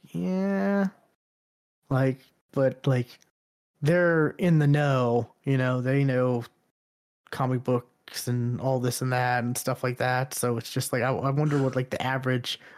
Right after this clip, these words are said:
moviegoer slash, you know, whatever feels about, but, <sighs> yeah.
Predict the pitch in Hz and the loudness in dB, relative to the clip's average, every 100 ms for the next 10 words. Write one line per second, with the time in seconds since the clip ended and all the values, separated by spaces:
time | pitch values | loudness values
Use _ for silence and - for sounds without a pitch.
0 | _ 143 135 135 127 127 120 120 117 120 | _ 0 2 0 0 2 2 2 0 -2
1 | - 123 117 123 - - - _ 110 113 | -4 -2 0 -2 -4 -14 -20 _ -8 -4
2 | 120 123 123 120 123 117 - - _ _ | -2 -2 -2 -2 -4 -6 -10 -20 _ _
3 | _ _ _ _ 135 120 117 117 - - | _ _ _ _ 0 0 0 -2 -4 -2
4 | - - - - - 117 120 | -4 -2 -4 -4 -6 -4 -4